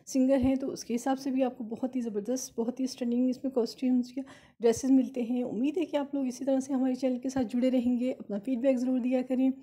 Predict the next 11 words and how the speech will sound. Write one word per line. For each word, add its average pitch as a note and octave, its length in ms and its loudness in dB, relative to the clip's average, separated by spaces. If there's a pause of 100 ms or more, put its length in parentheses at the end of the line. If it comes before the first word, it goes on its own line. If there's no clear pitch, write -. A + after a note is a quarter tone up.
(380)
और A#3 80 -4
प्लीज़, D4 380 0
प्लीज़, C4 320 0
प्लीज़ D4 580 2
ज़्यादा G#3+ 220 0
से - 80 -10
ज़्यादा G3 220 0
चैनल G#3 280 0
को G#3+ 120 -2
सब्सक्राइब A#3+ 480 -2
कीजिए। C4+ 540 0